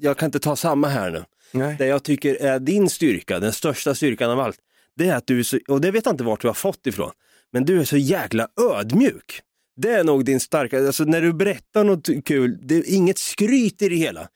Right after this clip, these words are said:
Speaker 1: Utan jag vet ju att du är en jävel på gitarr. Jag vet att du är en jävel på det där spelet eller vad fasen det kommer vara.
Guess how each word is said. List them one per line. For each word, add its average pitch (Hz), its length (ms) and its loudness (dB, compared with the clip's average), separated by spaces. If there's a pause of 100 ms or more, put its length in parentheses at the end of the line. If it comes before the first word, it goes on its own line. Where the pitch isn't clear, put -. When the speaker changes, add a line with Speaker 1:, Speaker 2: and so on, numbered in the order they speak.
(340)
Speaker 1:
Utan 165 340 0
jag 196 240 2
vet 160 260 0
ju 175 60 2
att 123 60 -4
du 131 100 2
är 117 40 4
en 113 100 2
jävel 110 440 -2
på 131 120 -2
gitarr. 110 380 -2 (240)
Jag 160 120 -2
vet 208 180 0
att 170 100 0
du 156 100 2
är 147 40 4
en 143 80 4
jävel 131 460 2
på 123 400 0 (420)
det 147 100 2
där 139 280 0
spelet 110 580 0
eller 123 120 0
vad 120 100 -2
fasen 120 340 -2
det 107 80 0
kommer 107 160 -2
vara. 87 80 -6